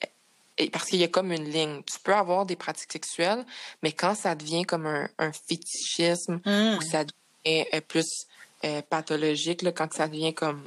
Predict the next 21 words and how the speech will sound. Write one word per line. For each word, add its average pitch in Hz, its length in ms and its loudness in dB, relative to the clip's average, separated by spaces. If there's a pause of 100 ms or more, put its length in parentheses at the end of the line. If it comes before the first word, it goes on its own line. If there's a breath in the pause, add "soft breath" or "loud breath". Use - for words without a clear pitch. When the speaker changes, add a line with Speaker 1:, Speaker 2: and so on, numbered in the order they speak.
(120)
Speaker 1:
la 156 140 2
personne 160 580 0
en, 160 120 2
en 151 120 2
a 147 180 2
besoin, 156 680 2
puis 170 140 -2
là, 160 60 2
ça 156 100 2
devient 151 160 -2
plus 151 180 -2
une 151 160 -2
déviance, 156 800 2 (580 loud breath)
euh, 151 400 4
là, 165 100 6
ça 170 200 0
peut - 160 -2
être - 180 -4
plus 151 240 -6
délicat 151 480 -2
en 143 160 -2